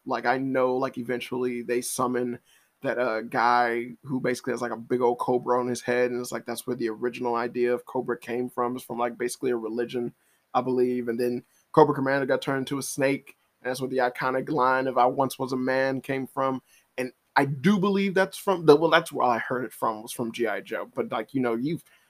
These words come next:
heard multiple things make fun of that, but I thought it always came from G I Joe,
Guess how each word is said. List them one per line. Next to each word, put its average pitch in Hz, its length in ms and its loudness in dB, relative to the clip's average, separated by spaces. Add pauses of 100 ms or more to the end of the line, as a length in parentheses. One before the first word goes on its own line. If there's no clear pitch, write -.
(140)
heard 151 260 6
multiple 127 360 0
things 123 320 -4
make 113 180 -6
fun 120 220 -4
of 92 120 -12
that, 98 200 -8
but 113 120 -8
I 117 100 0
thought 120 260 -2
it 113 120 -6
always 107 240 -6
came 120 200 -6
from - 180 -12
G 101 120 -8
I 90 140 -6
Joe, 92 320 -10